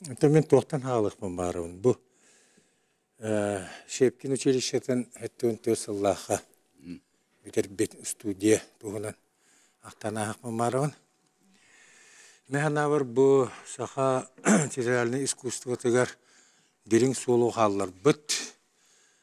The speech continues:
Speaker 1: Бу калинге хылларга театр хайсхатын баар быт студия болар. Анатолий Павлович,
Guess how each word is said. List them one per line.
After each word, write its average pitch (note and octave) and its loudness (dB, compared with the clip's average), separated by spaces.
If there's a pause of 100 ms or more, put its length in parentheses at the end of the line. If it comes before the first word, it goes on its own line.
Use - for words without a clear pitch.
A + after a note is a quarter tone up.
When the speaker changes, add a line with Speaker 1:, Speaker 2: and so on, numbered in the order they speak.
(280)
Speaker 1:
Бу A#2+ -4
калинге A#2 2
хылларга A#2+ 0 (960)
театр A2 0
хайсхатын A2+ -2
баар F#2 -4
быт - -10 (200)
студия F2+ -8
болар. E2 -12 (460)
Анатолий C#3 2
Павлович, C#3+ 4